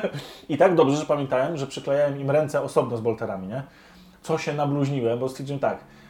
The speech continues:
albo pomaluję teraz naramienniki i później przykleję ręce, znaczy po-, pomaluję im teraz,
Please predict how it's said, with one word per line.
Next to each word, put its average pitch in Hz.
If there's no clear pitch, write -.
albo 160
pomaluję 165
teraz 139
naramienniki 127
i 120
później 131
przykleję 123
ręce, 113
znaczy 131
po-, 135
pomaluję 143
im 131
teraz, 131